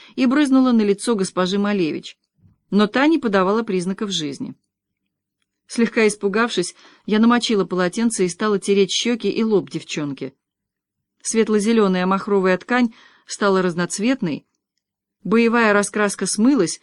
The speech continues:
из-под неё появилось бледненькое личико, слегка простоватое, но милое, с пухлыми губками, которым совершенно не нужна помада.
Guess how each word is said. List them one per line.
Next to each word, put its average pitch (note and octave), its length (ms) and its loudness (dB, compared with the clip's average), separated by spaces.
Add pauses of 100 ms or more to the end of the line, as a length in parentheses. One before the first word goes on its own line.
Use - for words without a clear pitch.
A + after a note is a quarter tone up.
(220)
из-под A3 320 -4
неё A#3 220 2
появилось G3+ 480 0
бледненькое A#3 640 0
личико, E3+ 580 -6 (460)
слегка G3+ 380 -4
простоватое, G3+ 800 -2 (260)
но B3 320 0 (200)
милое, G3+ 460 2
с - 80 -10
пухлыми F3+ 440 -4
губками, E3 600 -4 (580)
которым A#3+ 440 0 (200)
совершенно C4 640 0
не A3 140 0
нужна F#3 300 -4
помада. E3 500 -8